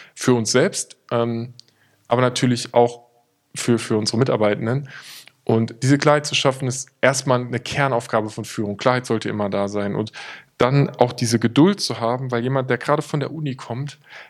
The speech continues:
der kann, der, der, der kann noch nicht so extrem viel. Als ich von der Uni kam, kam, kannte ich gar nix. Ich war ein Baby. Und das ist halt in Ordnung. Und heute,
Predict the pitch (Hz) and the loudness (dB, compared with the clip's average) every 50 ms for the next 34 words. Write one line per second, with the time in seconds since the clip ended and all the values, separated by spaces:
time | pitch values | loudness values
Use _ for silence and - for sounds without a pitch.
0 | _ - 123 120 - - - - 143 156 170 175 180 175 170 - _ _ _ _ | _ -2 -2 -2 -2 0 0 2 4 4 4 2 2 0 -2 -6 _ _ _ _
1 | _ _ _ _ _ _ _ _ _ _ - - - - 120 113 - 127 117 95 | _ _ _ _ _ _ _ _ _ _ -18 -6 -2 0 0 2 4 4 4 4
2 | 92 - - 123 120 - - - - 156 165 165 156 143 139 - 143 143 160 156 | 4 2 2 2 2 0 -2 0 2 2 4 4 2 2 2 2 2 2 2 2
3 | - - - 139 139 151 156 - - 139 135 - - - - 151 143 135 - - | 0 -2 0 4 6 6 6 4 2 -2 -4 -4 -4 -4 -2 -4 -4 -4 -4 -2
4 | - 185 156 143 - - 127 131 - 156 - - 175 156 143 143 165 170 170 160 | 2 2 2 2 2 0 -2 0 0 -2 0 2 4 4 4 4 4 2 2 2
5 | - - 156 151 147 - - - 147 147 - - - - - 156 156 151 - - | 0 0 0 0 0 -2 -2 -2 -2 -4 -4 -4 -4 0 0 2 2 0 -2 -2
6 | - - 139 143 175 190 202 175 131 - - - - - - - - - - - | 0 0 2 2 2 4 4 4 2 2 0 -2 -4 -2 -2 -4 -4 -8 -12 -16
7 | - - - - - - - 135 127 - 165 175 175 151 127 156 175 208 214 170 | -16 -14 -12 -12 -8 -2 0 4 6 8 8 8 8 6 6 6 6 6 6 4
8 | 123 113 104 101 98 117 - - - - - - - - 120 127 165 160 - 185 | 2 0 -2 -2 -2 -4 -6 -12 -16 -16 -16 -8 -2 2 4 4 4 2 0 -2
9 | - - 156 135 131 - 120 120 117 120 147 175 180 - - 117 113 113 110 113 | 0 2 2 2 2 0 -4 -4 -2 0 2 0 0 0 -2 0 0 0 0 2
10 | - 151 175 185 180 - - 139 147 165 170 | 4 4 4 4 2 0 0 2 2 0 0